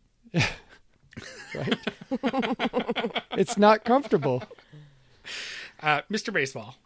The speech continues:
Speaker 2: Uh, don't, don't watch it. There you go. And Josh, who used to put it on <laughs> all the time when I'd come home, just to, just to have it on in the background. Fuck you.
Speaker 1: Mm-hmm.
Speaker 2: Uh,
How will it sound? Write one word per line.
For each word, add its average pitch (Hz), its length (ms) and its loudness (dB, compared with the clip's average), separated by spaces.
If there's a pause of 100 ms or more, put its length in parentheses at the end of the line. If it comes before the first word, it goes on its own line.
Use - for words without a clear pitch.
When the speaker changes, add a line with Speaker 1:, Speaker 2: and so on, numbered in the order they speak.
Speaker 2:
Uh, 123 300 -6 (100)
don't, 147 280 -4 (120)
don't 143 160 -4
watch 113 240 -10
it. - 120 -20 (420)
There 143 100 -14
you 202 60 -14
go. 113 120 -4 (520)
And 143 240 -2 (100)
Josh, 185 540 2 (140)
who 151 80 -6
used 147 240 -8
to 143 60 -12
put 170 140 -4
it 156 80 -4
on 160 400 -2 (100)
<laughs> 254 100 -2 (460)
all 175 200 4
the 202 80 4
time 196 320 8
when 190 120 2
I'd 180 160 2
come 185 140 0
home, 180 480 2 (120)
just - 260 -8
to, 151 220 -2
just - 240 -4
to 202 80 10
have 190 180 12
it 180 80 4
on 175 140 8
in 170 80 0
the 156 40 -4
background. 165 600 0
Fuck - 280 -4
you. 285 320 -8 (2000)
Speaker 1:
Mm-hmm. 123 360 0 (1900)
Speaker 2:
Uh, 170 160 4